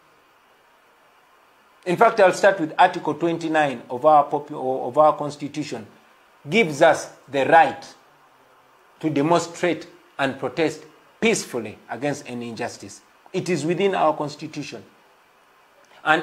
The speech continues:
Article three of our Constitution makes it not only right,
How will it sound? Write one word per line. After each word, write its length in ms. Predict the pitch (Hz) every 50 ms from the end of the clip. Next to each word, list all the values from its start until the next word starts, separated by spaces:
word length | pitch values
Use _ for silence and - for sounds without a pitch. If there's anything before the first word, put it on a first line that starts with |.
| -
Article 420 | 196 214 233 - 190 - - 147 123
three 480 | - - 170 190 226 220 180 143 120 -
of 140 | - 127 143
our 140 | 156 156 151
Constitution 640 | 156 151 135 - - 143 - 156 143 - - 113 104 - _ _ _ _ _ _ _ _ _ _ -
makes 300 | 175 208 214 208 - 196
it 180 | 180 - -
not 300 | 156 180 214 226 214 - -
only 300 | 196 185 175 151 139 127
right, 380 | 120 127 156 151 139 - -